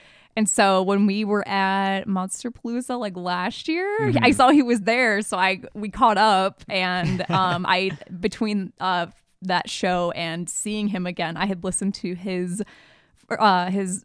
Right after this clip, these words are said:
Speaker 1: audiobook of It,
Speaker 2: Yeah,
Speaker 1: which
Speaker 2: he's
Speaker 1: is
Speaker 2: the narrator for that.
Speaker 1: incredible. He,
Speaker 2: Mm-hmm.
Speaker 1: it is, it is, like, one of the, 'cause I've done a few audiobooks, but that one is so standout to me. Like, it really, really moved me. And, um, he's a, he's a really good dude. It was very weird watching him in this.
Speaker 2: Oh, yeah.
Speaker 1: <laughs> It was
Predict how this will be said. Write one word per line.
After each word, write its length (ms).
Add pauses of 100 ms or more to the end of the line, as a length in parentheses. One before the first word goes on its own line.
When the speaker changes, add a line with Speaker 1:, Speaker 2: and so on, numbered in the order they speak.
(140)
Speaker 1:
audiobook 460
of 180
It, 420
Speaker 2:
Yeah, 220
Speaker 1:
which 120
Speaker 2:
he's 60
Speaker 1:
is 40
Speaker 2:
the 80
narrator 240
for 40
that. 60
Speaker 1:
incredible. 840
He, 40
Speaker 2:
Mm-hmm. 100 (140)
Speaker 1:
it 80
is, 240
it 140
is, 180
like, 160
one 200
of 160
the, 380 (260)
'cause 100
I've 100
done 120
a 40
few 220
audiobooks, 600
but 140
that 200
one 120
is 140
so 120
standout 600 (120)
to 140
me. 400
Like, 260
it 140
really, 480
really 320
moved 420
me. 280
And, 220 (420)
um, 320
he's 180
a, 100
he's 200
a 100
really 300
good 400
dude. 260
It 80
was 160
very 340
weird 320
watching 420
him 180
in 140
this. 440
Speaker 2:
Oh, 180
yeah. 480
Speaker 1:
<laughs> 0
It 120
was 120